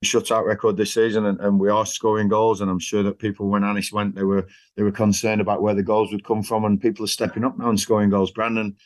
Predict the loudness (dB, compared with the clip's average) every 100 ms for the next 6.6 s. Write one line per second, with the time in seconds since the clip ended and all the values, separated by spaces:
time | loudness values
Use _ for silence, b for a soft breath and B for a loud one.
0 | b b -4 2 2 2 0 -2 0 0
1 | 2 0 2 2 2 0 -2 0 -2 2
2 | 2 2 0 -2 0 0 2 -2 -4 -2
3 | -2 0 0 2 2 0 -2 -2 -2 2
4 | 0 0 B B B -2 0 2 2 2
5 | 0 -2 0 -2 0 -4 -2 0 2 0
6 | -2 -4 0 0 2 0